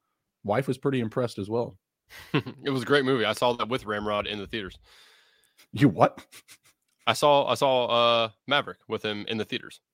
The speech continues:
Speaker 2: It was good.
Speaker 1: I had no, I had no idea, Matt, you and Ramrod were that close to the situation.
Speaker 2: Yeah, yeah, yeah. He only lives, like, thirty minutes away from me.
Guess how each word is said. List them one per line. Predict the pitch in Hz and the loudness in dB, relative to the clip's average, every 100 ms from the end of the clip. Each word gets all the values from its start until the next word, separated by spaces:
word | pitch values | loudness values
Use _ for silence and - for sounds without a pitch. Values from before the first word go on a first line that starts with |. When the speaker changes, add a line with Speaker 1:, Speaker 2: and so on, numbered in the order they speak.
| _ _ _ | _ _ _
Speaker 2:
It | |
was | 117 | -8
good. | 147 123 - | -4 -4 -2
Speaker 1:
I | 151 | -2
had | 101 | 2
no, | 107 - _ | 2 0 _
I | 147 | 4
had | 135 | 6
no | 110 131 | 8 8
idea, | 147 139 220 156 | 8 6 6 6
Matt, | 117 123 117 127 | 6 4 2 2
you | 131 127 | 6 6
and | 113 | 8
Ramrod | 131 131 123 | 6 6 4
were | 107 | 4
that | 127 196 | 4 6
close | 131 107 | 4 2
to | 104 | 0
the | 95 | -4
situation. | 113 95 98 98 - 147 - _ _ _ _ - | -4 -4 -4 -4 -4 -8 -12 _ _ _ _ 4
Speaker 2:
Yeah, | 165 233 - | 8 8 6
yeah, | 127 147 | -2 0
yeah. | 147 131 | 0 0
He | 123 | 0
only | 143 | -2
lives, | 123 139 | -2 -6
like, | - | -4
thirty | 123 104 | -2 -2
minutes | 107 98 | -4 -4
away | 107 | -8
from | |
me. | - | -8